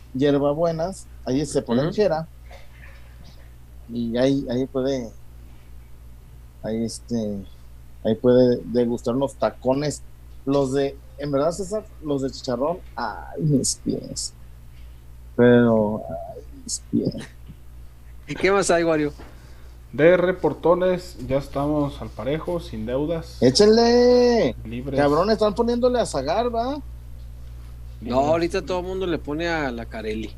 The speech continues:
Speaker 2: Eso, eso es lo que está acaparando todos los reportes de todo el mundo.
Speaker 1: No, hombre, no, no, no, no, no, no.
Speaker 3: Dios me la
Speaker 1: Fíjate,
Speaker 3: bendiga.
Speaker 1: ah, yo,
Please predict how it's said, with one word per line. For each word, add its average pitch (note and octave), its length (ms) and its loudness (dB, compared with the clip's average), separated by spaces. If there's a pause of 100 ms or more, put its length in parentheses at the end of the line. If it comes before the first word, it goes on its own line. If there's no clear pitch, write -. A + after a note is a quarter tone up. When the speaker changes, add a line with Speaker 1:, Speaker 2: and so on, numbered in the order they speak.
Speaker 2:
Eso, - 240 -12
eso B2+ 180 -6
es D3+ 60 2
lo D3+ 100 4
que B2 80 -4
está C3+ 160 2
acaparando C3 540 2
todos C#3+ 220 2
los C3+ 140 0
reportes A#2 460 -6
de A#2 100 -2
todo B2 160 0
el A#2+ 60 0
mundo. A2+ 240 -8 (640)
Speaker 1:
No, - 60 -14 (200)
hombre, D#3+ 460 0
no, A#2 140 -2 (280)
no, A#2+ 220 -2
no, A#2+ 240 0
no, B2 160 -2
no, B2 220 -2
no. A#2+ 240 -6 (320)
Speaker 3:
Dios A2+ 120 -10
me B2 100 -4
la B2 120 -2
Speaker 1:
Fíjate, G3 200 4
Speaker 3:
bendiga. A2 300 0
Speaker 1:
ah, G3 80 2
yo, F3+ 140 6